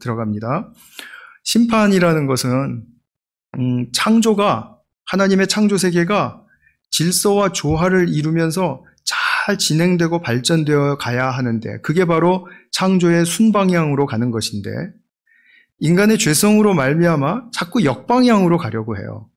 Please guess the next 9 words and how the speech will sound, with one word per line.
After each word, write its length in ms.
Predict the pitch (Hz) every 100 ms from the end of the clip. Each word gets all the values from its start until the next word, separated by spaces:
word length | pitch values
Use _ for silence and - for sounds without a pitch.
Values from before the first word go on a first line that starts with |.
| _ _
질서를 580 | - 127 127 147 131 127
깨고 680 | 147 135 131 139 135 143 -
또 100 | 135
조화를 580 | - 120 135 143 143 143
깨고 300 | 233 226 202
하는 240 | 170 156
역방향으로 720 | 120 117 - 233 233 202 175 170
가려고 360 | 117 120 120
해요. 300 | 107 104 107